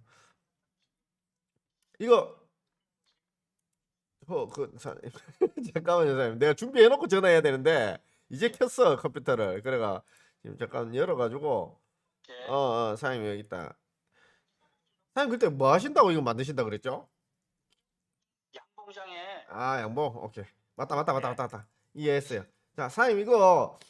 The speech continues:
Speaker 1: 사장님한테 문자 보내고 해야 되는데, 그죠? 잠깐만. 여기 있다. 문자 열었다.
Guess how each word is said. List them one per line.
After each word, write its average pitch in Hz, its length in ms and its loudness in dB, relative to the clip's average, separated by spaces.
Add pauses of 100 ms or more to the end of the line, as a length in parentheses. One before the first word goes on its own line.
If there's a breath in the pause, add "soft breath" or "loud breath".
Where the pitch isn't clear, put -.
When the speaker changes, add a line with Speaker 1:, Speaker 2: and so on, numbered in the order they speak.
(480 loud breath)
Speaker 1:
사장님한테 185 400 -4
문자 220 260 0
보내고 135 340 0
해야 120 120 0
되는데, 98 320 -6
그죠? 110 460 -10 (220)
잠깐만. 104 420 -18 (160)
여기 104 100 -18
있다. 101 140 -12
문자 127 320 -8
열었다. 95 420 -10